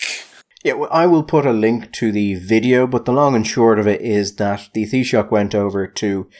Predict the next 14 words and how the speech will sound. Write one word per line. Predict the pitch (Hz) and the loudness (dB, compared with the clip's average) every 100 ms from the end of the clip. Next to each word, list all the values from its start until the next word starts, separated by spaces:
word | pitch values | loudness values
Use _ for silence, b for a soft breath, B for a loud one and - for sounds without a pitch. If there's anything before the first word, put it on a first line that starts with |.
| b b | b b
New | 113 101 | -2 0
York | 101 113 113 117 - - | 4 4 4 0 -8 -6
and | 120 107 | -2 -2
he | 104 104 | 0 -2
was | 101 101 95 - - _ _ _ - | -2 -4 -6 -10 -12 _ _ _ -8
there | 113 113 135 139 135 123 117 107 | -2 2 4 4 4 2 2 0
for | 110 - 113 | -6 -2 0
the | 110 113 | 2 2
opening | 113 - 104 107 | 0 0 0 0
of | 104 | -2
some | 113 110 | -2 -4
sort | 110 113 101 | -2 -2 -2
of | 92 | -4
new | 107 104 - | -2 -2 -4